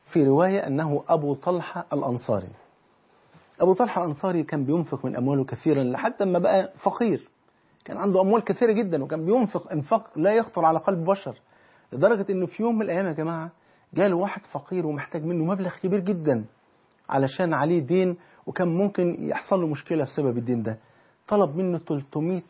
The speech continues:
ألف درهم. حضراتكم متخيلين المبلغ؟ تلتمية ألف درهم. قال له: "متى موعد أداء الأمانة؟"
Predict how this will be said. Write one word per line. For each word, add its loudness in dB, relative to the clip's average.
ألف -6
درهم. -4
حضراتكم -4
متخيلين -2
المبلغ؟ 2
تلتمية 0
ألف -4
درهم. -2
قال 4
له: 4
"متى 0
موعد -2
أداء 0
الأمانة؟" -2